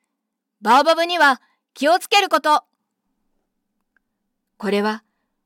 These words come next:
僕の友達のためでもある。その人たちはずっと前から、すぐそばに危険があるのに気がついていない。だから僕は、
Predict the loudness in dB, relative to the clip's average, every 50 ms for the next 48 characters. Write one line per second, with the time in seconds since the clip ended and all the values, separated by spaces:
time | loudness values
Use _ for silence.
0 | _ _ _ -4 -2 -2 0 0 0 -2 -2 -4 -6 -6 -4 -2 -2 -2 -2 -4
1 | -6 -6 -4 -4 -4 -4 -2 -2 -4 -4 -4 -6 -8 -10 -12 -16 _ _ _ _
2 | _ _ _ _ _ _ _ _ _ _ _ _ _ _ _ _ _ _ _ _
3 | _ _ _ _ _ _ _ _ _ _ _ _ -6 -4 -2 -2 -2 -2 -4 -4
4 | -6 -6 -6 -8 -8 -8 -10 -10 -10 -10 -10 -12 -10 -6 -4 -2 -2 -2 -2 -2
5 | -4 -8 -10 -10 -12 -16 _ _ _ _ _ _ _ _ _ _ _ _ _ _
6 | _ -10 -6 -2 0 0 0 -2 -2 -2 -2 -2 -2 -4 -8 -12 -10 -6 -6 -4
7 | -2 -2 -2 -2 -2 -2 -2 -4 -4 -4 -6 -8 -8 -6 -6 -6 -6 -6 -8 -8
8 | -8 -10 -12 -14 -14 -14 -16 -16 -18 _ _ _ _ _ _ _ _ _ _ _
9 | _ _ _ _ _ _ _ _ _ _ _ -4 -2 -2 -2 -2 -4 -4 -4 -4
10 | -6 -6 -6 -10 -10 -10 -14